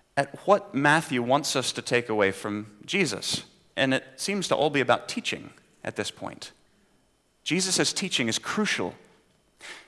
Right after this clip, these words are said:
but that's actually not all. There's something else very fascinating, about what Matthew does, how he tells the story of Jesus. See if you can detect a pattern with what I'm about to, to put up on the screen. Another pattern.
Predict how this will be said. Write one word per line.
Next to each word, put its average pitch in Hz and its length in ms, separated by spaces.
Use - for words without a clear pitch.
but - 220
that's 139 200
actually 160 280
not 123 220
all. 113 320
There's 117 120
something 151 320
else 131 240
very 117 220
fascinating, 110 720
about 117 260
what 120 140
Matthew 123 480
does, 101 340
how 127 140
he 117 80
tells 123 380
the 120 80
story 107 380
of 98 60
Jesus. 98 480
See - 420
if 131 420
you 139 140
can 135 140
detect - 400
a 120 40
pattern 107 600
with - 160
what 117 140
I'm 117 140
about 113 260
to, 107 260
to 123 100
put 120 200
up - 200
on 95 120
the 92 80
screen. - 420
Another 131 340
pattern. 104 500